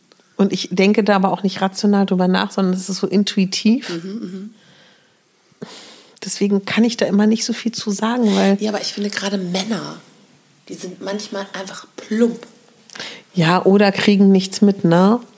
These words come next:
Speaker 2: Ja, das ist ähnlich, ne? Also dieses, ja, ja.
Speaker 1: Aber noch schlimmer,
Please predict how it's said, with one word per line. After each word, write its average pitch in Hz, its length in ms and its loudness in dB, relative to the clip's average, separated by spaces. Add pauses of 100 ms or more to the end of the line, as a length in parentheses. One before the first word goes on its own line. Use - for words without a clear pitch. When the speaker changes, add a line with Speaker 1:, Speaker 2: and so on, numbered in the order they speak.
(960)
Speaker 2:
Ja, 190 180 -6
das 165 100 -6
ist - 60 -12 (800)
ähnlich, 156 220 -6 (100)
ne? 202 80 -14 (240)
Also 165 140 -8
dieses, 165 460 -6 (1700)
ja, - 80 -12
ja. - 60 -14 (460)
Speaker 1:
Aber 185 180 4
noch 226 180 4
schlimmer, 226 400 0